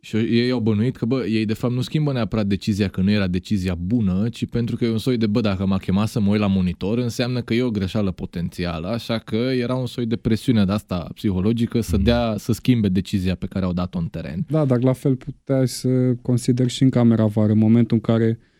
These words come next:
Speaker 3: cei de acolo explică asistentului, asistentului, mă rog, centralului, „Băi, eu, eu cred că, de fapt, aici e faul, dar tu ai luat decizia, nu e clear and obvious”, care nimeni nu înțelege ce înseamnă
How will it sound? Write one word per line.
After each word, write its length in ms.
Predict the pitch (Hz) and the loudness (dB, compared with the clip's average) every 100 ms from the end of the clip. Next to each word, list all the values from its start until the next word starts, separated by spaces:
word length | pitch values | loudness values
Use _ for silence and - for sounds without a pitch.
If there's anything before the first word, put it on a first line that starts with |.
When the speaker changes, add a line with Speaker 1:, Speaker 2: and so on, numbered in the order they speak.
| _ - | _ 0
Speaker 3:
cei 180 | 135 | 2
de 100 | 135 | 4
acolo 360 | 123 - 127 120 | 0 2 4 4
explică 440 | 113 - 123 117 | 2 2 2 4
asistentului, 760 | 120 - 113 - 110 104 104 98 117 | 2 0 -4 2 2 2 0 2 2
asistentului, 580 | 98 101 101 98 104 | 0 0 0 0 2
mă 100 | 98 98 | 2 2
rog, 160 | 92 | 0
centralului, 680 | - 104 104 117 107 101 98 104 - | 2 2 4 4 4 2 2 0 -8
„Băi, 380 | - 120 120 110 | -2 2 4 6
eu, 300 | 110 107 104 | 6 4 6
eu 220 | 107 120 | 6 4
cred 320 | 113 113 113 107 | 2 2 2 0
că, 440 | - 104 107 104 104 - | -2 2 2 2 -2 -4
de 120 | 104 | -4
fapt, 360 | - 104 - | 0 -2 0
aici 460 | 95 101 104 - - _ _ _ | 0 2 0 -2 -16 _ _ _
e 140 | 120 120 | 0 0
faul, 420 | - 110 127 123 | 2 0 2 2
dar 220 | 117 117 | 2 0
tu 160 | - 127 | 0 2
ai 80 | 127 | 4
luat 180 | 120 | 4
decizia, 480 | 110 101 - 120 120 | 2 0 2 2 4
nu 180 | 113 120 | 6 6
e 120 | 117 | 4
clear 380 | 104 117 117 107 | 2 2 2 0
and 180 | 101 104 | -2 0
obvious”, 420 | 104 101 120 131 | 0 2 2 0
care 260 | - 98 101 | 0 0 4
nimeni 360 | 117 107 104 | 4 4 4
nu 60 | 107 | 2
înțelege 420 | 104 101 98 98 | 0 0 -2 -4
ce 140 | - | -4
înseamnă 380 | 98 - 92 92 | -4 -4 -4 -4